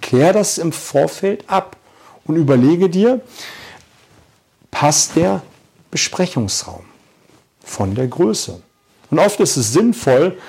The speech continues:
dass man in einem nahegelegenen Hotel einen Raum mietet. Einen Raum mietet, der groß genug ist für alle Personen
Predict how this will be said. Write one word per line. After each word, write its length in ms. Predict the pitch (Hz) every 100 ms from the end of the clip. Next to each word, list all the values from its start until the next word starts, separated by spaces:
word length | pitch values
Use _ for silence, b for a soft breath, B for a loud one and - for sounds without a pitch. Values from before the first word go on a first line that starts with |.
| B -
dass 240 | 143 -
man 320 | 147 139 139 139 B -
in 120 | 151
einem 220 | 139 135
nahegelegenen 880 | 139 170 170 139 139 143 143 131 113
Hotel 640 | 113 107 - 185 151 175 - B B B B
einen 240 | - 139 147
Raum 360 | 123 147 151
mietet. 460 | 180 226 - 90 -
Einen 160 | - 117
Raum 240 | 131 202
mietet, 340 | 240 240 190 143
der 120 | 123
groß 520 | 104 123 247 269 -
genug 440 | 165 165 202 208
ist 320 | - 190 - B B
für 220 | - - -
alle 280 | 151 214 233
Personen 720 | - 165 147 131 160 220